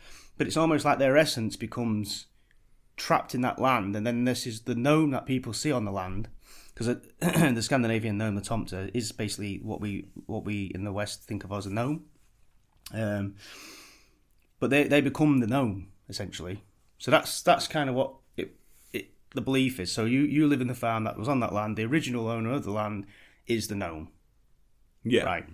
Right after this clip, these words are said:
Speaker 2: that
Speaker 1: in
Speaker 2: kinda
Speaker 1: short.
Speaker 2: makes sense.
Speaker 1: And that's what Tomter really means, homestead man. Okay, so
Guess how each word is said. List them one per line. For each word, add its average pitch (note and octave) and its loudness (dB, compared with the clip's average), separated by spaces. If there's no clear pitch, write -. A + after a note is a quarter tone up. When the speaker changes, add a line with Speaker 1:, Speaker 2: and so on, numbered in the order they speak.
Speaker 2:
that A2 0
Speaker 1:
in - 0
Speaker 2:
kinda G#2 0
Speaker 1:
short. F2+ -2
Speaker 2:
makes - -12
sense. D#2+ -8
Speaker 1:
And B2+ 4
that's - 2
what - -2
Tomter A2 -2
really G#2 2
means, G2+ -2
homestead A2+ -2
man. F2+ -6
Okay, E3 4
so D3+ 2